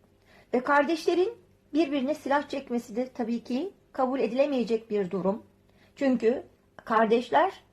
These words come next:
kardeş olarak yaşamalılar. İslamiyet'te kardeşler birbirlerine silah değil, ancak birbirine düşman olanların birbirine silah çekmesi gerekir şeklindeki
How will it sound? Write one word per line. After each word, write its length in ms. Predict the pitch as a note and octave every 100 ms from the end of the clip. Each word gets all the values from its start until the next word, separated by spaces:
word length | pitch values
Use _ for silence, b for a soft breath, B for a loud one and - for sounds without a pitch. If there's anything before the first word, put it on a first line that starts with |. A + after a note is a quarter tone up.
| _ -
kardeş 380 | B3 A#3+ E4+
olarak 360 | E4 A#3 A3 A3
yaşamalılar. 680 | A3 A3+ G#3 G#3 G#3+ D4 F4+ - _ _ _ C#4+
İslamiyet'te 960 | C#4 C4 A#3 G#3 A3+ - C4+ F4+ -
kardeşler 680 | - B3 G#3+ A3+ - D4 F4 - b b b b b -
birbirlerine 680 | C4+ B3+ A#3 A3 G#3 G3 - _
silah 440 | - B3+ G3+ G3 A#3
değil, 320 | B3+ E4+ A4 _
ancak 320 | C#4+ C4+ E4 - _ _ - - G#3+ G3
birbirine 600 | A3+ G#3+ C4+ B3+ C4+ D#4
düşman 280 | - D#4 D#4
olanların 440 | C#4 B3 A#3 A3
birbirine 280 | A3+ G#3+ A3
silah 260 | - G#3+
çekmesi 500 | G#3+ A3 G3 F#3 G3 b b b G3
gerekir 600 | A#3+ B3+ A#3+ D4+ G#4+ - _ -
şeklindeki 840 | C#4+ C#4 B3 A3+ A3 A3 D4 G#4+